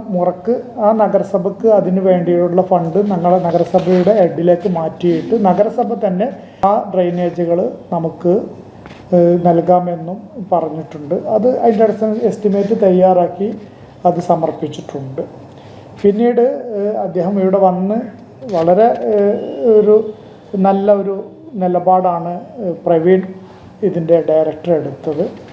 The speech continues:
അദ്ദേഹം നാഷണൽ ഹൈവേ അതോറിറ്റിയുടെ ചെയർമാനുമായിട്ട് തന്നെ, ചെയർമാനാണല്ലോ ഇതിൻ്റെ ഏറ്റവും, ഏഹ്, ടോപ്പായിട്ടിരിക്കുന്ന പൊസിഷനിലിരിക്കുന്ന ഈ വർക്കുമായി ബന്ധപ്പെട്ട്, അദ്ദേഹവുമായിട്ട്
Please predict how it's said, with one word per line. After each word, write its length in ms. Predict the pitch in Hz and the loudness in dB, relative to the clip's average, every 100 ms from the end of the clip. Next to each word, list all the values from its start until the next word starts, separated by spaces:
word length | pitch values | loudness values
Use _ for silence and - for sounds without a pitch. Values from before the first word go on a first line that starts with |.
| - - - 320 185 | -20 -20 -12 -4 0
അദ്ദേഹം 300 | 170 160 165 185 - - - - 175 | 2 0 -2 -12 -16 -20 -18 -6 -2
നാഷണൽ 460 | 180 180 196 202 - 196 | 0 0 0 0 0 -4
ഹൈവേ 320 | 185 180 190 - 180 | -2 0 -2 0 -2
അതോറിറ്റിയുടെ 800 | 170 175 180 175 180 175 170 180 - | 0 2 2 0 -2 0 2 0 0
ചെയർമാനുമായിട്ട് 1000 | 185 180 180 196 208 214 196 180 151 151 147 | 4 4 4 4 4 4 2 0 0 -6 -10
തന്നെ, 240 | 139 143 196 - - - - - | -10 -8 -8 -10 -20 -20 -20 0
ചെയർമാനാണല്ലോ 720 | 180 180 185 190 190 175 175 170 | 2 4 2 2 2 2 0 0
ഇതിൻ്റെ 240 | 165 170 165 | 0 0 0
ഏറ്റവും, 320 | - 180 180 - - - - - - - 175 | 0 -2 -2 -8 -18 -20 -20 -20 -8 2 4
ഏഹ്, 260 | 170 165 175 - | 4 2 -2 2
ടോപ്പായിട്ടിരിക്കുന്ന 920 | 185 190 202 190 180 180 175 - 170 170 | 2 2 2 0 -2 -8 -10 -10 -12 -10
പൊസിഷനിലിരിക്കുന്ന 760 | 165 - 165 165 156 - 151 151 226 269 262 | -12 -12 -8 -8 -8 -10 -12 -10 -12 -12 -8
ഈ 40 | 165 180 202 | -6 -4 0
വർക്കുമായി 500 | 165 - 170 165 165 160 | -2 0 -2 0 0 -2
ബന്ധപ്പെട്ട്, 400 | 139 143 - - - - 190 | -6 -10 -12 -20 -18 -4 -2
അദ്ദേഹവുമായിട്ട് 840 | 185 226 233 226 208 202 202 233 | 0 0 0 -2 -2 -2 -4 -4